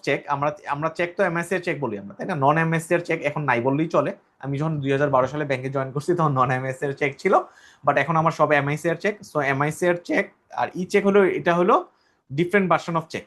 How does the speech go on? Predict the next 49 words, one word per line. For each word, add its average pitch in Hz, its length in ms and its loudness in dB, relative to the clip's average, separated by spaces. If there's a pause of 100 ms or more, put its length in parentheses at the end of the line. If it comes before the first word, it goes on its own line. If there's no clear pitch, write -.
(120)
মানে 117 140 -2
এটা 123 140 4
আরেকটা 127 280 2
ভার্সন, 160 440 2
যেখানে 135 260 -2
আমার 143 200 -2
ই 165 100 -4
চেকের 147 300 -4
মাধ্যমে 139 260 -2
আমি 143 120 -4
কি 143 120 -14
করতে 160 220 -8
পারি, 214 160 0
পেমেন্ট 117 300 0
করতে - 200 -8
পারি। - 140 -12 (640)
ওয়্যার 139 260 4
ট্রান্সফার, 170 380 2 (140)
আমার 117 480 2 (300)
লার্জার 113 300 2
ভ্যালু 123 200 -2
ট্রান্সফারের 120 520 -4
জন্য 131 180 -4
আমি 139 100 -4
ওয়্যার 104 240 2
ট্রান্সফার 107 300 -6
করতে 113 220 -4
পারি। 143 200 4
ওয়্যার 139 200 2
ট্রান্সফার 175 300 0
আসলে 180 240 -2
ডোমেস্টিক 143 460 0
ট্রানজাকশনের 160 380 -2
ক্ষেত্রে 175 260 -2
হয় 151 240 4
না। 151 160 2 (420)
ওয়্যার 139 200 4
ট্রান্সফারটা 165 360 -2
হলো 185 160 2
ফরেন 151 320 0
কারেন্সি 156 320 -2 (160)
যখন 139 180 -6
বাংলাদেশে 123 420 -4
আসে, 143 200 -6
এই 131 180 -4
ট্রান্সফারের 127 420 -4
through-তে 113 300 -4
আসতে - 240 -6
পারে। - 140 -8